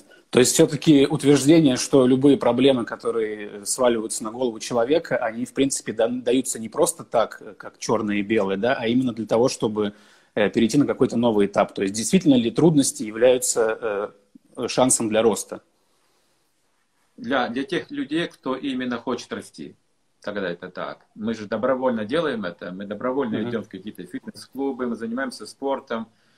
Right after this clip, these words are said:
Speaker 2: мы тренируемся,
Speaker 1: Мгм.
Speaker 2: мы на себя накладываем, да, эти трудности. Почему? Мы так становимся
Speaker 1: Мгм.
Speaker 2: сильнее. Но когда против воли нас заставляют это делать, мы страдаем. Поэтому если мы способны принять эти трудности как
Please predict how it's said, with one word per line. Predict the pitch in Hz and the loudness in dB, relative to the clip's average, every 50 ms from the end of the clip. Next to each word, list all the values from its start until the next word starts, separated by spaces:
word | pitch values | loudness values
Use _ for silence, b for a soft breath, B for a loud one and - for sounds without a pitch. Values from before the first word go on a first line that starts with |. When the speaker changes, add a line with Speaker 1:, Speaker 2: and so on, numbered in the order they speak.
| _ _ - | _ _ -8
Speaker 2:
мы | - 120 | -8 -6
тренируемся, | - - 131 131 127 127 123 135 135 131 120 113 113 117 | -4 -4 -2 -2 -2 0 0 0 0 0 0 -2 -2 -4
Speaker 1:
Мгм. | 110 110 | -4 -4
Speaker 2:
мы | 117 | -6
на | 117 | -6
себя | - - 127 120 | -6 -6 -4 -4
накладываем, | 117 117 - 127 131 131 - 113 107 110 107 | -4 -4 -4 -4 -4 -4 -4 -6 -6 -4 -2
да, | 120 127 | -2 -4
эти | 127 - 98 | -4 -6 -12
трудности. | - 117 123 110 101 107 98 - _ - 85 85 - _ _ _ _ _ _ _ _ - | -16 -16 -16 -16 -16 -18 -20 -20 _ -20 -20 -20 -20 _ _ _ _ _ _ _ _ -12
Почему? | 113 101 - - - 156 135 110 | -10 -10 -8 -8 -6 -6 -4 -4
Мы | 107 110 | -4 -4
так | 117 131 131 | -4 -6 -6
становимся | - - 165 160 156 - 156 | -6 -10 -14 -14 -12 -14 -12
Speaker 1:
Мгм. | 139 - | -10 -8
Speaker 2:
сильнее. | 113 107 - 165 165 151 123 104 90 85 87 _ _ _ _ _ _ _ _ _ _ _ _ _ _ _ _ _ _ - | -6 -6 -6 -6 -6 -4 -4 -4 -6 -8 -10 _ _ _ _ _ _ _ _ _ _ _ _ _ _ _ _ _ _ -6
Но | 135 131 | -6 -2
когда | 127 151 139 135 - 165 151 | 0 0 0 2 2 2 2
против | - - 170 190 208 208 - 180 - - - | 2 0 0 0 0 0 -2 -8 -12 -8 -2
воли | 165 156 143 135 | 0 0 0 0
нас | 131 127 123 110 | -2 -6 -6 -6
заставляют | 120 127 120 - - 143 139 135 139 135 123 113 117 | -8 -10 -10 -4 -4 -4 -2 0 2 2 2 2 0
это | 117 110 - 117 | -4 -8 -8 -8
делать, | 107 120 117 101 95 - 117 | -4 -2 -2 -2 -2 -4 -8
мы | 123 | -10
страдаем. | - - - 156 151 131 107 90 82 76 - _ _ _ _ _ _ _ _ _ _ _ _ _ _ _ _ _ _ _ _ _ | -10 -6 -4 -2 0 0 0 0 -2 -6 -8 _ _ _ _ _ _ _ _ _ _ _ _ _ _ _ _ _ _ _ _ _
Поэтому | - 113 113 - 131 139 | -6 -6 -4 -2 -4 -6
если | 127 - 151 | -4 -4 -6
мы | 147 151 | -6 -6
способны | 147 - - 143 139 - - 190 180 170 156 - | -6 -4 -4 -4 -4 -2 -4 -4 -4 -4 -8 -8
принять | - 143 151 147 160 165 156 147 | -6 -6 -4 -2 0 0 0 0
эти | 143 123 - 131 | -2 -8 -8 -10
трудности | - - 151 139 120 117 113 - - 123 | -8 -8 -8 -6 -6 -6 -8 -8 -10 -10
как | - - 113 107 - | -4 -4 -4 -4 -4